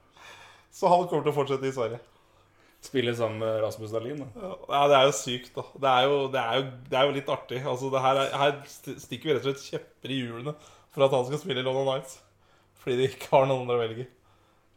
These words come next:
Speaker 2: Det er ganske sjukt.
Speaker 1: Så, eh, nei, få den G M-en der inn i N H L, så
Speaker 2: Ja, det er
Speaker 1: kanskje vi får
Speaker 2: helt
Speaker 1: noe
Speaker 2: enig.
Speaker 1: overskritt.
Speaker 2: <laughs> Du,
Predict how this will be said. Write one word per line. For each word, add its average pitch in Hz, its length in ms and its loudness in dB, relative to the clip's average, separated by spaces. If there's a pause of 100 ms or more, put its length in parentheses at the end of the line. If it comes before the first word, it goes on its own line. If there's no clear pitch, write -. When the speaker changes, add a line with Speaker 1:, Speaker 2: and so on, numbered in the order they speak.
Speaker 2:
Det 113 80 -12
er 107 140 -10
ganske 95 260 -14
sjukt. 104 300 -16 (420)
Speaker 1:
Så, - 240 -6 (300)
eh, 135 560 -6 (500)
nei, 143 140 2 (160)
få 170 180 0
den 156 240 4
G 151 160 4
M-en 139 220 -2
der 139 160 2
inn 123 100 -6
i 127 60 -2
N 127 100 -4
H 123 80 -4
L, 131 80 -4
så 135 80 -2
Speaker 2:
Ja, 131 60 2
det 131 80 4
er - 0 -
Speaker 1:
kanskje 127 80 2
vi 131 80 0
får - 0 -
Speaker 2:
helt 127 140 2
Speaker 1:
noe 127 100 4
Speaker 2:
enig. 120 80 2
Speaker 1:
overskritt. 127 300 -2 (880)
Speaker 2:
<laughs> - 40 -18 (600)
Du, 143 80 -6